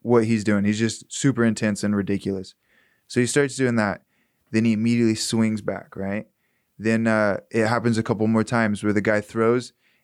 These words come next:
and it, it's completely blocked. They showed it in the slow motion replay. It's completely blocked. He re-, he returns fire. The ref jumps in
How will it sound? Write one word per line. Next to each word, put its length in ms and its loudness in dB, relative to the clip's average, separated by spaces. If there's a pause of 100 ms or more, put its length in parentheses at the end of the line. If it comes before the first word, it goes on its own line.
and 140 0
it, 180 0
it's 220 2
completely 540 2
blocked. 340 -2
They 80 0
showed 240 2
it 40 4
in 60 0
the 80 -4
slow 200 0
motion 280 2
replay. 300 0
It's 100 -6
completely 460 0
blocked. 420 0 (440)
He 200 0
re-, 220 0
he 160 2
returns 360 -2
fire. 340 -2 (320)
The 120 -2
ref 380 0
jumps 540 -2
in 460 0